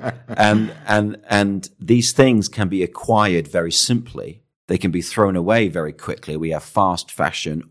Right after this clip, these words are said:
All of it is based on the idea of appearance. It doesn't require much work. It's just very quick. It's very easy. I'm not saying it's wrong, but to stay there is shallow,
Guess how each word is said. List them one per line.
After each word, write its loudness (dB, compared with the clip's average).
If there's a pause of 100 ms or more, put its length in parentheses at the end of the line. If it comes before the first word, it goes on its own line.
All 10
of 2
it -6
is -2 (320)
based 2
on -4
the -4
idea -4
of -8
appearance. 0
It -14
doesn't -8
require -4
much -10
work. 2
It's -14
just -8
very 0
quick. -2
It's -14
very -4
easy. -4 (300)
I'm 2
not 0
saying -2
it's -14
wrong, 4 (420)
but 0
to -2
stay 8
there -6 (320)
is -2
shallow, 2